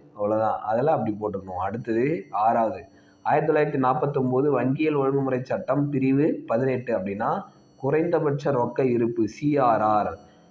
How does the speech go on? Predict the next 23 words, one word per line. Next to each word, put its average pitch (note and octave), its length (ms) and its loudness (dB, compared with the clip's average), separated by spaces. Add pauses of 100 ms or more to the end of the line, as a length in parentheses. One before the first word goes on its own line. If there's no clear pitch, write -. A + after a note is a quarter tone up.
(140)
கேஷ் C3+ 360 2
ரிசர்வ் D3 460 2
ரேஷியோன்னு B2 480 0
படிச்சிருப்போம். G#2 500 -2
ஓகேங்களா? G2+ 360 0
இதெல்லாம் B2+ 260 2
நான் C3+ 160 4
already C3+ 280 2
எக்ஸ்பிளனேஷன் C#3+ 680 0
வீடியோல C3 260 4
போட்டுட்டேன், B2+ 540 0 (440)
எம் A#2 200 -2
சி D3+ 200 -2
கியூ D3 200 0 (120)
வீடியோலுமே B2+ 500 2
போட்டுட்டேன். A#2+ 460 -2
ஓகேங்களா? G2 400 -2 (540)
இருந்தாலும் A#2+ 420 0
உங்களுக்கு D3 300 2
ஒரு B2 80 2
வாட்டி C3 280 0 (480)
ரீகால் A2+ 360 0
ஆகும். C3 380 0